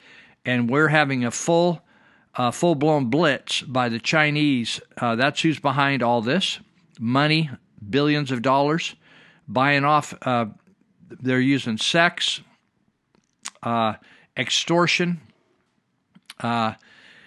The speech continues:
exposing people they know have done wrong things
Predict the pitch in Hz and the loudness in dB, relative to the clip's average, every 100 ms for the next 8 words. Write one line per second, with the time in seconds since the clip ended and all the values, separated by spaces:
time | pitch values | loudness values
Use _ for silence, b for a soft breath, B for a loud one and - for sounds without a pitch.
0 | B - 135 - - 156 165 175 156 175 | B -4 -2 0 2 2 4 0 0 0
1 | 165 175 139 135 139 135 117 139 127 135 | 0 0 2 2 2 0 0 0 2 0
2 | 139 - 147 156 151 - | 0 -2 -2 -2 -4 -8